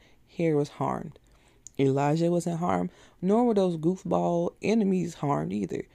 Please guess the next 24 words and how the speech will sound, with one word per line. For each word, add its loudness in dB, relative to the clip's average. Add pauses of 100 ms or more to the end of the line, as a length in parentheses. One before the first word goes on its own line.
(540)
You -2
know -2
what 0
I'm 0
saying? -2 (1080)
That's, 0
that's -2
how -2
amazing -2
God 0
is. -10 (500)
Yes, 2
<laughs> -10
blind 4
your 0
enemies 0
doesn't 0
mean 0
that -4
your 2
enemy 0
gonna -4
die. -8 (840)
Because, 2